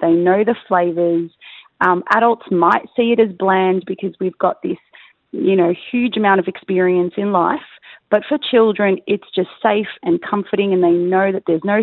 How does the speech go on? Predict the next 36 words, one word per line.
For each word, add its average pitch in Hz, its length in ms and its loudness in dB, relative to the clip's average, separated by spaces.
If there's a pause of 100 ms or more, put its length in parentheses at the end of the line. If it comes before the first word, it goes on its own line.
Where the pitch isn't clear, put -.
surprises, 175 680 -2 (480)
which 240 220 -2
is 247 140 0 (140)
why, 208 540 0 (140)
uh, 180 220 0 (160)
say, 196 160 0
a 190 60 -2
punnet 196 420 -4
of 165 140 -6
blueberries 180 720 -2 (100)
will 185 260 0
sometimes 190 640 -2 (340)
cause 196 260 2
a 202 60 -2
child 180 380 0
to 180 100 -2
like 175 380 0
it 277 120 -2
or 233 80 0
not 285 220 2
like 196 220 0
it, 170 100 -6
because 196 260 -2
a 196 60 -6
punnet 226 380 -4
of - 100 -8 (260)
blueberries 196 540 0
sometimes 180 380 0
can 180 120 -2
be 160 240 -4
sour 170 380 0
or - 200 -6 (120)
sweet, 214 300 -6 (360)
squishy 226 400 -2
or 165 140 2
hard. 190 480 0